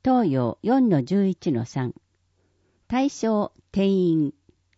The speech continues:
妊娠十五週以降の妊婦とパートナー十五組。申し込み順、妊婦のみの参加か。費用、一組千円、妊婦のみ参加は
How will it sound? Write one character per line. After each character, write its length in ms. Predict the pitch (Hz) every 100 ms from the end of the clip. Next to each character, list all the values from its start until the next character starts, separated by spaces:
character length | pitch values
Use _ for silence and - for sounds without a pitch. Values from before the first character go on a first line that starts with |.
| _ _
妊 160 | 214 302
娠 320 | - 269 254
十 240 | 208 285
五 140 | 277 277
週 360 | - 247 247 -
以 120 | 269
降 300 | - 175 131
の 200 | 123 113
妊 220 | 180 240 214
婦 140 | -
と 220 | - 127 120
パ 220 | 240 240
ー 40 |
ト 160 | - 127
ナ 280 | 123 123 -
ー 60 | 165
十 240 | 269 214
五 160 | 143 170
組。 320 | - 107 - _ _ _ _
申 140 | 185
し 100 | 208 -
込 120 | 175
み 140 | 170
順、 280 | 151 139 - - _ _ _ _ _
妊 180 | 262 285
婦 160 | - 196
の 160 | 247
み 100 | 233
の 140 | 139 123
参 300 | - 165 160
加 240 | 139 -
か。 200 | - 120 - _ _ _ _ _ _ _ _ _ _ _ _
費 140 | 277
用、 280 | 220 113 - _ _
一 240 | - 277
組 380 | - 175 123 113 -
千 360 | - 226 214 147
円、 280 | 113 - - _ _ _
妊 180 | 214 269
婦 160 | - 170
の 140 | 220
み 100 | 208
参 280 | 156 160 175
加 140 | -
は 140 | 151